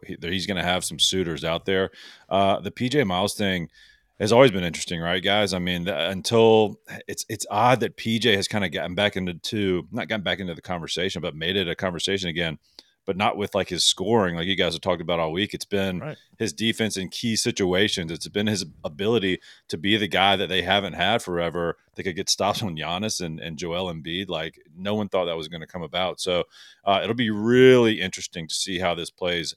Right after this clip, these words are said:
Speaker 1: out if they don't do a trade, uh, because that decision has been looming for quite some time, and you could see it coming.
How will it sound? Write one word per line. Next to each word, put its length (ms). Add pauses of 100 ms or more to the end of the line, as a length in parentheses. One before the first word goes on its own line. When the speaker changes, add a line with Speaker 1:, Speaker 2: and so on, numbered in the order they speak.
Speaker 1:
out 340 (400)
if 140
they 140
don't 300
do 140
a 60
trade, 400 (300)
uh, 220
because 340
that 140
decision 380
has 80
been 200
looming 380
for 160
quite 320
some 160
time, 380
and 100
you 80
could 140
see 120
it 100
coming. 360